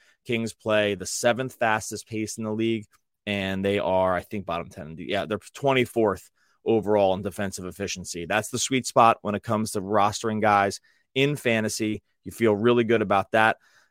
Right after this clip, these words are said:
The other night that it turned out perfectly for him, now, you know, twenty-five point six assists, two rebounds, took fourteen shots. I think, like, overall, it's a fine line.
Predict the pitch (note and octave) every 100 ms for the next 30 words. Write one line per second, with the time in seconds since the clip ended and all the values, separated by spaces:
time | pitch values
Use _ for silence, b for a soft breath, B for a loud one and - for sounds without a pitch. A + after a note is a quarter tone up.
0 | b _ - A#2 C#3 C#3 B2 C#3+ D3 A2
1 | - - C3+ B2+ - - - B2 F3+ F3+
2 | F#3+ F3 F#3 F#3 F#3 F#3+ E3+ A2 B2 G2+
3 | C3+ C#3+ C#3+ C3+ - C3 B2 C#3+ B2 B2+
4 | A#2 B2 - C3 A2 B2+ C#3 C3 B2+ A#2
5 | - C#3+ - A#2+ A#2 A#2 G#2+ - A#2+ A#2
6 | A#2+ - G#2+ D3+ A#2 G#2 C3+ C3+ A2 G#2
7 | B2 A2 G2+ A2 _ _ _ - G#2+ G#2
8 | E2 - - A#2+ A2 G2+ G2 G2+ A2+ F#2+
9 | E2+ F#2+